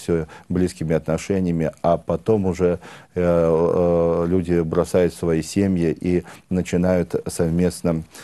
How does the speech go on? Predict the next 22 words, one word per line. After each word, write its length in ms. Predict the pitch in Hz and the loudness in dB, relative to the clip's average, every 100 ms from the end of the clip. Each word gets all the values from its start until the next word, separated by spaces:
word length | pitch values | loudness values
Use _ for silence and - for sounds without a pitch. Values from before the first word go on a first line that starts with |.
| - - | -20 -4
э, 720 | 87 87 85 82 82 82 - 90 | 2 4 4 4 4 2 0 0
жить, 380 | 101 117 - - - | 2 0 -2 -6 0
а 800 | 85 87 85 85 80 82 - - 87 - | 2 4 4 2 2 0 -2 -6 -8 -8
дети 540 | 92 90 92 - 85 85 | -4 0 0 0 -2 -2
начинают 500 | 92 87 85 85 82 | -4 -2 -2 -2 -2
страдать. 600 | - - 82 78 71 - - - - - | -4 -4 0 2 0 -4 -20 -20 -16 -4
Вот, 300 | 87 110 117 | 2 2 2
э, 300 | 98 95 92 | 4 6 4
этот 340 | - 98 - 95 | 2 0 0 0
грех, 300 | 92 98 - | 2 2 2
он, 140 | 92 | -2
конечно, 640 | 87 87 87 - 90 87 - - 87 - - | 0 0 0 0 -2 0 -2 -2 -2 -2 -2
очень, 400 | - - 90 85 - | 0 0 -2 -2 0
очень 460 | 101 123 - 107 - | 0 0 0 -2 0
и 100 | 92 | 2
очень 440 | 90 95 92 92 90 | 4 4 2 -2 -2
опасен, 640 | - 90 92 85 82 80 82 | -2 0 2 2 2 -2 -4
и 220 | 92 90 87 - - - | 0 0 -2 -8 -16 -4
его, 400 | 92 92 101 92 | 0 2 2 2
конечно, 520 | - 87 95 - 90 87 | 0 0 0 0 -2 -2
необходимо 800 | - 92 85 - 87 85 92 90 - | -2 0 0 0 0 2 2 0 -2
избегать. 720 | 85 82 80 82 90 78 - | -8 -6 -4 2 2 2 0